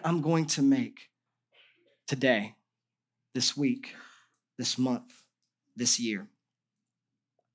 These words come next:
It's a deci-, decision in front of all of us. But it's a decision that requires the other thing that I think we're gonna need to see here.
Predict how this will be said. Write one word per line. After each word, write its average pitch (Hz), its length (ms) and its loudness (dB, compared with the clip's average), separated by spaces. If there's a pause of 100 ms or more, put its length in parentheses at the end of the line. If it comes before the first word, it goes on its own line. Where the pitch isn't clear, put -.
(240)
It's - 260 2
a 190 40 6
deci-, 185 140 -6
decision 165 320 4
in 151 60 2
front 151 160 -2
of 131 40 -2
all 117 140 -4
of - 80 -20
us. - 1300 -6 (400)
But 196 100 8
it's 190 140 6
a 170 60 2
decision 247 800 4
that 170 140 4
requires 170 840 4 (360)
the 160 180 4
other 151 240 2
thing 127 300 -2
that 123 80 -4
I 123 60 -6
think 123 160 -12
we're 127 60 -8
gonna 123 180 -8
need 123 240 -8
to 110 100 -4
see 107 300 0
here. 98 280 -18